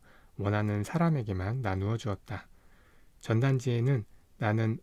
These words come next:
우리나라 최고의 의류 사업가가 될 사람이고 얼마 전 사업 실패를 겪었지만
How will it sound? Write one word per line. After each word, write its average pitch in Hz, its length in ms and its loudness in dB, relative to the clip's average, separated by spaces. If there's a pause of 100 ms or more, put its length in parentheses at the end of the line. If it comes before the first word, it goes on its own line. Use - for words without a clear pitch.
우리나라 110 480 2
최고의 123 720 0
의류 107 260 2
사업가가 113 560 -2
될 98 180 -2
사람이고 117 640 -2 (420)
얼마 113 300 2
전 107 280 0
사업 170 300 0
실패를 175 480 -2
겪었지만 104 720 -4